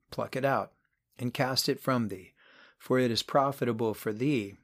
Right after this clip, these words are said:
that one of thy members should perish, and not that thy whole body should be cast into hell. And if thy right hand offend thee, cut it off,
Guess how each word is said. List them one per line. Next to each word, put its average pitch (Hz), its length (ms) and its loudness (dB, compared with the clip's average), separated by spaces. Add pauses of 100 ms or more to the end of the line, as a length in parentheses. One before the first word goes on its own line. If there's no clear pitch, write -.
(100)
that 110 180 -4
one 127 220 -4
of 131 120 -2
thy 117 180 2
members 113 480 -2
should - 280 -4
perish, 117 540 0 (320)
and 120 180 0
not 123 280 0
that 110 160 -6
thy 107 200 0
whole 107 200 -2
body 110 500 -2
should 107 240 -6
be 107 100 -10
cast 95 460 -6
into 98 240 -10
hell. 98 360 -6 (1120)
And 131 160 2
if 117 120 -4
thy 113 140 2
right 110 320 0
hand 117 360 -4
offend 131 420 -4
thee, 101 260 -8 (420)
cut 104 160 -2
it 107 100 -2
off, 107 400 2